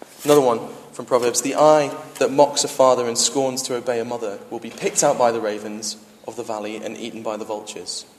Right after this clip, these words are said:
That is not something that you want to happen to you.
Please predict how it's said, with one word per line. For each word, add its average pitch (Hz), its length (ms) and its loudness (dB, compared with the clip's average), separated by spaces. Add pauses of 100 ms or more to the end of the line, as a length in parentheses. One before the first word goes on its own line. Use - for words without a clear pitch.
(840)
That 101 80 -8
is 110 100 -10
not 131 140 -4
something 117 280 -4
that 104 100 -8
you 110 80 -12
want 107 160 -12
to 110 60 -12
happen 113 240 -14
to - 120 -14
you. 85 120 -18